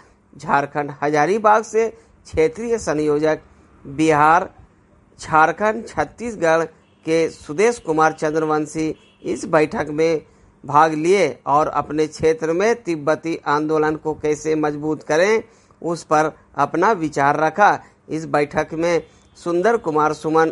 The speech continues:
उत्तर प्रदेश, सौम्यदीप असम, डेविड जैकब कर्नाटका, महेंद्र सहपाल गुजरात, रूबी मुखर्जी पश्चिम बंगाल,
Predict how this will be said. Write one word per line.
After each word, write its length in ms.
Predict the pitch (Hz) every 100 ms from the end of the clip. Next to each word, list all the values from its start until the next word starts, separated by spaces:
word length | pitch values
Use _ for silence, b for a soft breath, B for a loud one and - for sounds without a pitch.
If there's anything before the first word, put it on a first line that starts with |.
| -
उत्तर 300 | 151 - 226
प्रदेश, 580 | 226 170 151 160 160 160 b b b b _ _ _ _ _
सौम्यदीप 840 | - 180 220 240 196 156 170 165 - _ _ _ -
असम, 520 | 160 170 190 208 208 - _ -
डेविड 480 | 147 151 175 196 214
जैकब 480 | 170 156 151 185 185 -
कर्नाटका, 680 | 156 160 160 165 160 196 208 185 _ _ _
महेंद्र 640 | 151 175 185 202 202 208 214 - _ _ -
सहपाल 540 | - 185 175 160 156 156
गुजरात, 600 | 151 165 180 196 208 123
रूबी 500 | 156 175 185 233 214
मुखर्जी 600 | 151 147 165 185 196 208 -
पश्चिम 400 | 156 147 - 156
बंगाल, 500 | 151 160 170 196 214